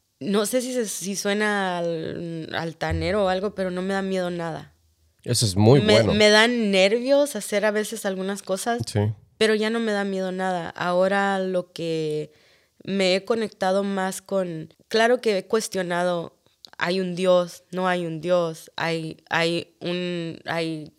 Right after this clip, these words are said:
Speaker 1: hay, tiene que haber algo en el universo, en algo, este, no sé, a veces digo, "Sí, sí estás ahí". "No, no, no, no, no estás ahí". Hay días que voy y vengo y así, pero,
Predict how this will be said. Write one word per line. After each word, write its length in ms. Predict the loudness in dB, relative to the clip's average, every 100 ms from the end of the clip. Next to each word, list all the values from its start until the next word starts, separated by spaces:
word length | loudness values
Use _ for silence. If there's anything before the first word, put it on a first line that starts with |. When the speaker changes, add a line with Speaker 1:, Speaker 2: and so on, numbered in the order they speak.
| 0
Speaker 1:
hay, 120 | 0 0
tiene 240 | -2 -2 2
que 80 | 4
haber 180 | 4
algo 280 | 4 4 2
en 80 | -2
el 100 | -4
universo, 720 | -4 -4 0 0 -2 -4 -4 -2
en 140 | -2
algo, 380 | -2 -2 -4 -6 -12 -20 -20 _ -6
este, 840 | -4 -4 -6 -6 -2 -2 -4 -8 -18 _ _ _ _ _ _ _ _ _
no 220 | -4 -2
sé, 340 | -2 -2 -4 -8 _ -2
a 100 | 2
veces 320 | 2 0 -4
digo, 180 | -4 -4
"Sí, 200 | -4 -6
sí 140 | -6
estás 300 | -6 -4 -4 -2
ahí". 280 | -4 -6 -14 _ _ _ _ _ _ _ _ -12
"No, 400 | -2 2 4 4
no, 220 | 4 2 0
no, 240 | -2 -4
no, 180 | -4 -4
no 80 | -4
estás 300 | -2 -4 -2
ahí". 220 | -4 0
Hay 200 | 2 2
días 280 | 2 0 0
que 460 | -2 0 0 -6 -10
voy 380 | -2 0 0 0
y 20 |
vengo 360 | 2 2 0 -6
y 160 | -6
así, 400 | -10 -8 -8 -8 -12 -20 -20 _ _ _
pero, 840 | 2 6 8 8 6 2 -2 -8